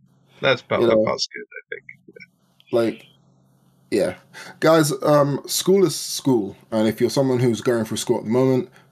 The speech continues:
Speaker 2: that means you're pretty young and you're listening to this show, and that kind of unnerves me, but also gives me hope. <laughs>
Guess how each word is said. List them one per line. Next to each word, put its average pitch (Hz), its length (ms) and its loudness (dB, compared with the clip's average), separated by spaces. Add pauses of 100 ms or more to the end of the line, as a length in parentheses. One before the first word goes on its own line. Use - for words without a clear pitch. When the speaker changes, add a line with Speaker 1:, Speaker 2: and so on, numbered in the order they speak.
(200)
Speaker 2:
that 120 140 2
means 113 240 0
you're 104 160 0
pretty 120 420 0
young 104 320 -2 (100)
and 110 120 0
you're 98 80 2
listening 113 340 0
to 104 80 -4
this 101 140 0
show, 98 400 -2
and 95 180 -2
that - 140 0
kind 135 220 2
of 123 80 -2
unnerves 120 560 2
me, 110 100 2
but - 120 -4
also 107 320 0
gives 107 240 -2
me 107 60 -4
hope. 98 360 -4
<laughs> 175 140 2